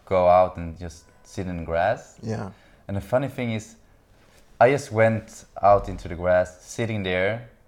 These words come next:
Speaker 1: and just being.
Speaker 2: Yeah.
Speaker 1: And I never had a quiet time, 'cause a person after person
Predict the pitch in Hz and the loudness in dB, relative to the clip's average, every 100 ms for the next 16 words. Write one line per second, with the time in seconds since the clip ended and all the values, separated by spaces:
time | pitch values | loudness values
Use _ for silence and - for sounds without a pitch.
0 | _ - 95 90 - - _ _ _ _ | _ -14 -8 -8 -10 -20 _ _ _ _
1 | _ _ _ 92 87 92 95 104 139 190 | _ _ _ -14 -8 -6 -6 -8 -10 -14
2 | - _ 107 104 101 _ _ _ _ _ | -20 _ -6 -6 -8 _ _ _ _ _
3 | _ - 110 107 - _ _ _ - _ | _ -2 0 -2 -12 _ _ _ -20 _
4 | 110 113 143 151 131 110 101 107 101 - | -4 -2 0 0 2 0 2 0 0 0
5 | 147 120 82 - - - - 123 139 143 | -2 -2 -8 -12 -12 -12 -2 2 2 -2
6 | 151 147 - - 95 - 117 135 156 151 | -10 -12 -14 -12 -8 0 0 0 -6 -14